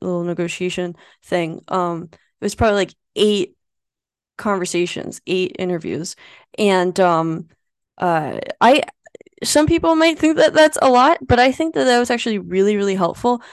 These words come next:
'cause I was having, um, probably, like, forty-five minute long one-on-ones with each key leader in the group. Not every single person, not every single engineer, every single,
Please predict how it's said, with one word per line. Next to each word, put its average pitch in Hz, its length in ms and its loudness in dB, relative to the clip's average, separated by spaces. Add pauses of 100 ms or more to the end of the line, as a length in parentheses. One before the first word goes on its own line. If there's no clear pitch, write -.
(120)
'cause 208 180 -4
I 208 80 2
was 196 120 -4
having, 196 480 -2 (480)
um, 180 180 0
probably, 196 260 0
like, 190 100 -4
forty-five 196 580 0
minute 180 280 -2
long 170 440 -2 (180)
one-on-ones 180 840 0
with - 260 -14
each - 380 -8 (520)
key 214 520 -6
leader 190 460 -4
in 185 340 -6
the 175 80 -6
group. 180 420 -6 (120)
Not 233 220 -2
every 214 260 0
single 202 240 -4
person, 190 280 -6
not 190 100 -8
every 180 200 -6
single 180 220 -6
engineer, 170 540 -4
every 156 260 -8
single, 165 360 -6